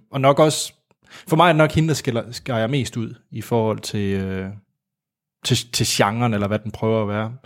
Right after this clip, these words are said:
Men altså, jeg var ret investeret i, i historien, mest fordi jeg ikke kendte den. Altså, jeg anede ikke om, øh, Tonja Harding overhovedet.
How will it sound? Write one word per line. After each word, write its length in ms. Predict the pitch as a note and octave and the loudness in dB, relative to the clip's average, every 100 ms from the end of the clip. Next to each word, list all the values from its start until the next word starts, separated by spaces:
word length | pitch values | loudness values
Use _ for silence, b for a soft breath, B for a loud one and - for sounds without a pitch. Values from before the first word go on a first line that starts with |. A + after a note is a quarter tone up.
| B B - | B B 2
Men 100 | B2 | 2
altså, 160 | A#2+ | 4
jeg 60 | C3+ | 4
var 60 | D3+ | 6
ret 120 | D#3 | 4
investeret 640 | C3+ A#2 G3 F3 A2 G2+ | 2 4 6 6 4 0
i, 220 | G#2+ G#2 | -4 -4
i 120 | A#2 | -2
historien, 340 | G#2+ G2+ D#3 A#2+ | -4 2 4 6
mest 140 | C3 | 2
fordi 120 | B2+ | 4
jeg 40 | B2 | 2
ikke 120 | A#2+ | 2
kendte 320 | A2+ G#2+ - | -2 -2 -10
den. 80 | - _ | -14 _
Altså, 160 | A#2 B2+ | -2 -2
jeg 140 | C3 | 0
anede 440 | C#3 C#3 E3+ C3 G#2+ | 2 4 4 2 0
ikke 140 | - | -2
om, 200 | G#2+ G#2 | -4 -2
øh, 400 | G#2 G2+ G2+ G2+ | -2 -2 -2 -4
Tonja 280 | - G#2+ G#2 | -4 -4 -4
Harding 300 | G2+ G#2+ G#2 _ _ _ _ _ - | -6 -8 -10 _ _ _ _ _ -4
overhovedet. 540 | A2 A2 A2 A#2+ A#2+ | -2 -2 0 -2 -2